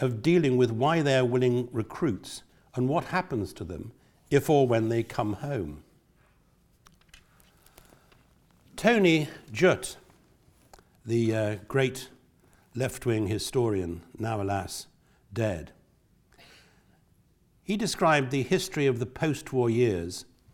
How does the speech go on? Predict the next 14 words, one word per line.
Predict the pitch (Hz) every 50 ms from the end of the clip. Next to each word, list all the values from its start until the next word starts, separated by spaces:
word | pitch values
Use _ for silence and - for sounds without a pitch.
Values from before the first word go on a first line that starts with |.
| - - _ _ -
as | 135 117 143
the | 151 135
story | - - - 170 165 160 156 151 147
of | 147 139 123
Europe's | 135 131 135 135 127 123 117 - - - - - -
reduction. | 120 120 113 107 147 139 - - - - - 85 73 71 71 - _ _ _ _ _ _ _ _ _ _ _ _ _ _ _ _ _ _ - - _ _ _ _ _ _ _ _ _ _ _ _ _ -
Looking | 165 202 - - 233 233
at | 214 156
the | 156 156
recovery | 143 143 - - - - - 220 175 143 117 98 87 85
which | 87 107 117 - - -
European | 147 143 139 135 - - 139 131 120 117 107
countries | - - 135 127 120 - 135 117 104 104
made | 127 123 127 117 104 92 87 85 82